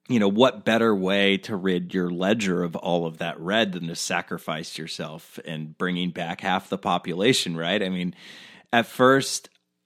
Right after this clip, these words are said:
at first I was disappointed that she didn't get more fighting in, but her delivery of some of those lines across this film made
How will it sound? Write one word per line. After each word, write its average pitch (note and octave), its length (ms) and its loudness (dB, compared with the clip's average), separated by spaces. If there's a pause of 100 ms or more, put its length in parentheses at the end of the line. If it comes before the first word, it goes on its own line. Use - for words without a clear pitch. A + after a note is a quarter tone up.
(180)
at C3 120 6
first F3+ 340 4
I D#3 80 4
was D3 160 4
disappointed C#3+ 640 0
that C3 120 -2
she A#2+ 100 -6
didn't A#2+ 140 2
get A2+ 120 2
more A2+ 140 2
fighting B2+ 380 2
in, A#2 120 2
but G#2 140 -2
her B2+ 140 0
delivery C3 640 2
of A2 120 2
some G#2+ 220 0
of G#2+ 100 2
those G2+ 240 2
lines G#2+ 460 4
across G#2 440 2
this G#2 240 -2
film G#2 480 2
made F#2+ 480 2